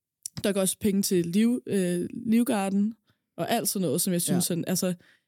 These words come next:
Speaker 1: det ville være noget, man kunne vælge til og fra, synes jeg. Sådan, jeg vil ikke, altså sådan,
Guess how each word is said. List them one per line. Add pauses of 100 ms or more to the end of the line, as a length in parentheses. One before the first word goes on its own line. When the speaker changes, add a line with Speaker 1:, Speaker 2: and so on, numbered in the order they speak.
(120)
Speaker 1:
det
ville
være
noget,
man
kunne
vælge
til
og
fra, (140)
synes
jeg.
Sådan,
jeg
vil
ikke, (800)
altså
sådan,